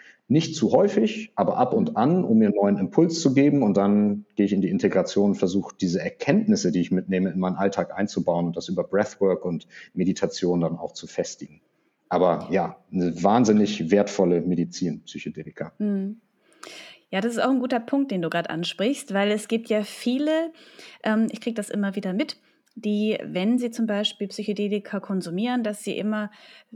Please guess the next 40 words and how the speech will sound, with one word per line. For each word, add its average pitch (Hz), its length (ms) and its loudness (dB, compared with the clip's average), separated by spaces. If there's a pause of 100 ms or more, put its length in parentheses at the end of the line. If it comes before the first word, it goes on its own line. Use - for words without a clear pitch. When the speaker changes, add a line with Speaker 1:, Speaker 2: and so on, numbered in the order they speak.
Speaker 2:
nochmal 196 500 0
und 185 120 -2
nochmal 180 460 0
und 190 240 -2
höhere 214 400 2
Dosis 185 460 -2
und - 180 -4
nochmal 196 460 -2
und 190 240 -2
nächstes 247 280 4
Speaker 1:
Mhm. 233 40 0
Speaker 2:
Wochenende 220 420 -2
wieder 233 200 0
und 190 100 -4
dann 208 100 0
Samstag 233 360 0
und 208 140 -2
Sonntag. 202 520 -2
Und, 214 240 -2 (920)
ähm, 220 400 4 (600)
ich 226 160 -2
will 226 80 4
niemanden 196 240 0
bevormunden, 220 500 0
das 220 140 -4
soll 185 80 -4
jeder 185 260 -2
machen, 190 300 -2
wie 185 80 -4
er 170 80 -4
möchte. 269 460 -4 (580)
Aber 247 560 2
ich 226 100 -4
denke 220 380 0
auch, 233 200 2
dass 226 200 -2
das 220 160 -2
schon 220 440 -2
Sinn 190 360 0
macht, 277 280 -2